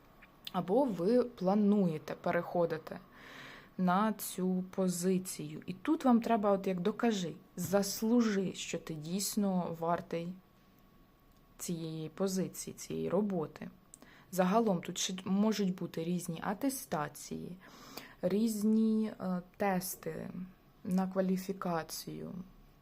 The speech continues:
м, навчання навіть, можливо, якесь вас. Тобто, загалом тиждень дуже насичений в роботі. Єдине, що це от карта,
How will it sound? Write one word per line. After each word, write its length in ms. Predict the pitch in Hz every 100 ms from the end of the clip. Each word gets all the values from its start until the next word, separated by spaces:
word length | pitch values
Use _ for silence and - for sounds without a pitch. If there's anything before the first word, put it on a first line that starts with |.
| - -
м, 520 | 185 180 175 175 175
навчання 800 | 175 185 202 - - 185 180 165
навіть, 320 | 156 151 151
можливо, 600 | 160 151 151 147 151 147
якесь 560 | 156 160 - 151 151 -
вас. 380 | - - - - -
Тобто, 560 | 170 - - 175 175 175 - - - - -
загалом 520 | 190 185 254 311 262 - -
тиждень 480 | 247 262 226 214 196
дуже 460 | 180 208 202 175 160
насичений 760 | 156 - - 147 - 147 147 -
в 100 | 165
роботі. 640 | 175 185 185 147 139 - 202 294 - - - - - - - - - _ _ _ - -
Єдине, 340 | 185 175 240 208
що 340 | - - 208
це 160 | 190 180
от 100 | 180
карта, 640 | - 190 190 - 170 175